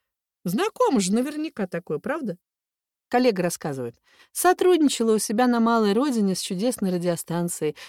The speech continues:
Раз в несколько месяцев приезжала к ним в студию записывать передачи.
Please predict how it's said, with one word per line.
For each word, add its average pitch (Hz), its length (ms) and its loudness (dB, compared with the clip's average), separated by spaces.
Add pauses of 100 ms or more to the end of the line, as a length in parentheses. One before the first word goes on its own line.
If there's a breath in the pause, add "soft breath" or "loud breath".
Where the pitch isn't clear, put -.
Раз 190 340 2
в 196 60 0
несколько 190 540 0
месяцев 226 600 -2 (440 soft breath)
приезжала 196 640 2
к - 80 -6
ним 196 180 2
в - 60 -8
студию 226 420 -2
записывать 170 640 -4
передачи. 254 600 -2